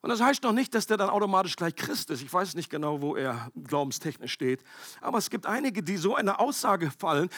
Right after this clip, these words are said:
und sind, äh, treffen und sind dann nicht irgendwie gleich fromm. Aber sie sind einfach, sie gehen der ganz normalen Vernunft nach und sagen, „Okay,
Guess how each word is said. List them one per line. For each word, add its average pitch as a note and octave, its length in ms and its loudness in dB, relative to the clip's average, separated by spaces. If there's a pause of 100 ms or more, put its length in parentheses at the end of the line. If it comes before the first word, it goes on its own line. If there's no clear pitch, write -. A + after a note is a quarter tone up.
(140)
und A3 140 0
sind, B3 200 2 (140)
äh, - 180 -4
treffen - 360 0
und G#3 100 2
sind D4+ 280 2
dann F3 120 2
nicht G#3+ 220 0
irgendwie F#3+ 260 2
gleich G3 340 -2
fromm. - 540 -2 (840)
Aber G3 200 0
sie F3+ 120 -4
sind G3 260 -2
einfach, A3 280 2
sie F#3 180 -2
gehen B3 200 0
der G#3+ 120 6
ganz A#3 220 -4
normalen G#3+ 360 2
Vernunft G#3 680 -4
nach - 220 -4
und D3+ 120 -10
sagen, E3+ 240 0
„Okay, G#3 260 0